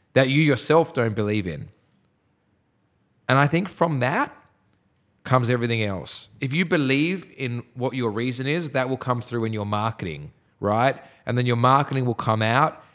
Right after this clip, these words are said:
And if you do it in a strategic way, and it depends on the demographic of the people you're trying to sell to, but let's say it's online marketing, you know, you'll push out a marketing strategy that the world's gonna see and they're gonna go, "Wow,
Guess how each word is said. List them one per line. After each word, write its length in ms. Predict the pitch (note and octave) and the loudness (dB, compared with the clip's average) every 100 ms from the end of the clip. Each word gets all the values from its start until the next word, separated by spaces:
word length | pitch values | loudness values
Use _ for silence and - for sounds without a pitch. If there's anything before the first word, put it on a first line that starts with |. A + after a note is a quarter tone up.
| - | -4
And 100 | A#2 | -2
if 100 | A2+ | 0
you 80 | A2+ | 2
do 160 | A#2+ | 2
it 60 | A#2+ | 2
in 100 | A#2 | 0
a 80 | G#2+ | -2
strategic 640 | - A2 - A#2+ G#2 G#2 | -6 -8 -2 -2 -2 -2
way, 240 | G#2+ A2 | 0 2
and 80 | C3 | 0
it 80 | G#2 | -2
depends 360 | G#2 - G#2+ G2+ | -4 -2 -2 -2
on 100 | F#2 | -4
the 60 | |
demographic 680 | E2+ F#2+ F#2 G#2 G#2+ - G#2+ | -4 -4 -2 -2 -2 -4 -10
of 140 | F#2 | -10
the 60 | F#2 | -12
people 280 | - G#2 G2 | -8 -6 -4
you're 140 | F#2 | -4
trying 200 | F2 F#2 F2 | -4 -6 -4
to 40 | |
sell 300 | - A2+ A2+ | -4 -2 -2
to, 360 | - A#2+ D3 E3 - _ _ _ _ _ _ _ _ - | 0 0 0 -2 -12 _ _ _ _ _ _ _ _ -10
but 100 | G#2 | -4
let's 220 | A2 G#2+ | -2 -2
say 160 | A2 G#2 | -2 -4
it's 120 | G#2 - | -4 -2
online 400 | A#2+ A#2 G2+ G2 | 0 0 -2 -4
marketing, 560 | F#2 F2 E2+ D#2+ E2 - _ _ _ | -6 -8 -10 -12 -14 -18 _ _ _
you 100 | G#2+ | -4
know, 120 | G#2 | 0
you'll 200 | A2 A#2 A2 | 2 2 0
push 460 | - - D#3 - | 2 4 4 4
out 480 | C3 A#2 G#2+ G#2 - _ _ _ _ _ - | 2 4 4 0 -6 _ _ _ _ _ -2
a 80 | G#2+ | 2
marketing 640 | A2+ A#2+ - A2+ A2 A2 | 4 4 2 0 0 -2
strategy 800 | - A#2+ A2 A2 G#2+ A2 G#2 G#2 _ _ - | -2 -2 0 -2 -2 -2 -4 -8 _ _ 0
that 360 | A2 A2 - _ _ _ _ _ - | 0 -2 -8 _ _ _ _ _ -2
the 80 | A2 | 0
world's 460 | G#2 B2 B2+ A#2 | 4 6 4 2
gonna 220 | A#2+ G#2+ | -2 -2
see 340 | G#2 - B2+ A#2+ | -2 -2 0 0
and 80 | G#2+ | 0
they're 80 | G#2+ | -2
gonna 180 | G#2+ G2+ | -2 -2
go, 160 | G2 | -2
"Wow, 500 | F#2 G#2+ G#2+ E2 C2+ | -2 0 0 -2 -8